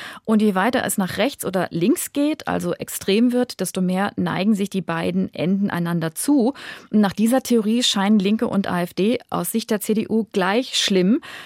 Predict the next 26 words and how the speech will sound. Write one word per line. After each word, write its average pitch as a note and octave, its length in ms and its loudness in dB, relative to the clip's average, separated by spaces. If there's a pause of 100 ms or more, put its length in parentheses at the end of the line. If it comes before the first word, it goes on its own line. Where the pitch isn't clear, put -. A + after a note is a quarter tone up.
(200)
und G#3 200 4
stehen A3+ 520 4
sich G#3+ 260 -2
auch F3+ 80 -2
untereinander A3 480 2
näher G3 400 2
als F3 300 -2
den G3+ 200 2
Mitteparteien. E3+ 800 -2 (480)
Was F#3 300 -2
jetzt A#3 180 2
mögliche G#3+ 480 2
politische G#3 560 -4
Koalitionen A3 640 -2
angeht, E3+ 460 -2 (340)
wie F#3+ 460 0 (140)
kommt G#3+ 320 0
die B3+ 80 -6
C A#3+ 180 0
D A3+ 140 -2
U G#3+ 340 -2 (220)
in F3+ 180 -2
Thüringen, A3+ 560 0
also F3+ 220 -2
Ihre G3+ 180 -4
Partei, G3 500 -4